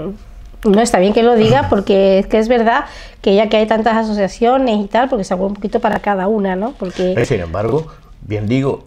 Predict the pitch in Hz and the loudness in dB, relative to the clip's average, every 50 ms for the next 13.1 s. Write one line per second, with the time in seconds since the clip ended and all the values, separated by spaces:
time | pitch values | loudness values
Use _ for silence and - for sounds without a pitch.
0 | - - 107 123 127 107 - - - - - - 107 82 76 - - - 120 120 | -14 -8 -4 -4 -4 -4 -6 -10 -18 -16 -10 -8 -8 -8 -8 -10 -6 -6 -6 -6
1 | - - 117 127 143 139 - - - 90 87 95 104 113 107 - - - - 92 | -4 -4 -4 -4 -4 -6 -8 -8 -6 -6 -4 -2 -2 -4 -4 -6 -10 -8 -6 -6
2 | 82 - - - 123 143 151 147 123 113 104 98 85 82 92 127 175 180 - - | -6 -6 -6 -2 0 0 2 2 2 0 0 -2 -2 -4 -6 -8 -10 -12 -18 -20
3 | - - - - - - - - 143 143 156 160 156 - - - - - - - | -20 -20 -20 -20 -20 -16 -6 -2 0 0 0 0 -4 -8 -20 -20 -20 -20 -20 -20
4 | - - - - - - 139 131 110 - - 101 85 78 80 80 82 - 85 80 | -20 -20 -20 -10 -4 -2 -2 -2 -2 -4 -8 -8 -10 -8 -10 -12 -10 -8 -8 -8
5 | 78 82 78 71 67 - - 73 73 - - - - - - - - - - 95 | -8 -8 -10 -10 -12 -12 -12 -12 -12 -14 -20 -20 -20 -20 -20 -20 -14 -10 -8 -6
6 | 98 95 98 95 110 127 131 135 147 160 160 - - - - - - - - - | -4 -4 -2 0 2 2 2 2 0 -2 -4 -8 -16 -20 -20 -20 -20 -20 -20 -20
7 | - - - - - - - - - - - - - - - - - - - - | -20 -20 -20 -20 -20 -20 -20 -20 -20 -20 -20 -20 -20 -20 -20 -20 -20 -20 -16 -6
8 | - 117 107 120 135 151 156 156 147 143 135 139 - - - - - - - - | -2 0 2 2 2 2 2 2 0 0 0 -2 -4 -10 -18 -20 -20 -20 -20 -20
9 | - - - - - - - - - 165 160 131 151 139 - - 127 - - 104 | -20 -20 -20 -20 -20 -20 -8 -2 0 0 2 2 2 0 0 -2 -6 -2 -2 -2
10 | 95 85 76 - - - - - - 147 180 190 180 185 180 185 175 165 165 170 | -2 -2 -4 -8 -10 -12 -12 -4 -2 0 0 2 2 0 0 2 2 2 4 2
11 | 180 160 123 104 - - - - - - - - - - 107 107 104 110 131 151 | 2 0 -2 -6 -8 -10 -16 -20 -20 -20 -20 -20 -10 -6 -4 -2 0 0 0 0
12 | 139 - - - - - - - 117 110 110 - 120 127 143 156 175 185 170 170 | -2 -4 -6 -12 -20 -14 -6 -4 -4 -4 -2 -2 0 0 2 2 2 0 0 -2
13 | - - | -4 -6